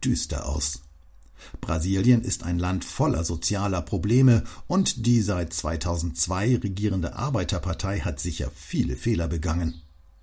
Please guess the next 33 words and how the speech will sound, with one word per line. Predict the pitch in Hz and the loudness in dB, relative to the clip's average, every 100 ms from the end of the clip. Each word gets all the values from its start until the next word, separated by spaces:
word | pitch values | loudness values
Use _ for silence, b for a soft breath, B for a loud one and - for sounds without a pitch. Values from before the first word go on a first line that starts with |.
| - b b b b b | -20 b b b b b
Es | 156 143 | -2 2
ist | 170 - | 2 2
jedoch | 170 165 139 | 2 2 -2
zu | - 156 | -2 0
beachten, | 151 131 127 - 170 170 | 0 -2 -6 -2 2 2
dass | 147 131 | 4 2
die | - | 2
Proteste | 123 120 - 123 123 - 143 | 0 0 0 2 0 2 0
von | 131 117 104 | 2 0 0
verschiedenen | 101 - 147 123 123 120 | 0 0 2 6 6 6
Strömungen | - - 180 123 95 95 | 0 0 4 4 4 2
kommen | - 104 101 98 | 0 2 2 2
und | - 90 - | 0 -4 -4
verschiedene | 135 127 - 95 101 107 | -4 -2 0 0 -2 -4
Adressaten | - - 113 - 143 82 78 | -8 -6 -4 -2 -4 -2 -2
haben. | 67 73 73 73 - - - - - - B B B B | -2 -2 -2 -6 -8 -20 -20 -20 -20 -20 B B B B
Neben | 98 92 92 | 2 2 2
den | 90 | 0
Sozialbewegungen | 85 85 - 113 170 117 90 101 101 101 110 160 170 | 0 -2 0 0 2 2 4 2 2 4 6 4 2
mischt | 147 170 - - | 2 2 2 -2
bei | 127 113 | -2 0
den | 110 | 2
Straßenprotesten | - - 101 - 123 135 123 139 - - 156 147 | 2 0 0 2 2 2 0 0 0 0 -2 -2
auch | 101 113 | -2 -2
der | - 107 | 0 0
in | 101 | 0
Brasilien | 92 95 87 98 98 107 110 | -2 -2 0 2 2 4 4
sehr | 85 95 151 | 4 0 0
gut | 107 104 - | 2 0 0
organisierte | 98 98 101 87 104 95 117 101 | -2 0 0 2 0 0 0 0
Black | 85 104 143 - - | 0 -2 -2 -6 -8
Bloc | - 92 90 - 80 | -4 -2 -4 -6 -2
mit, | 87 85 - | -2 -2 -4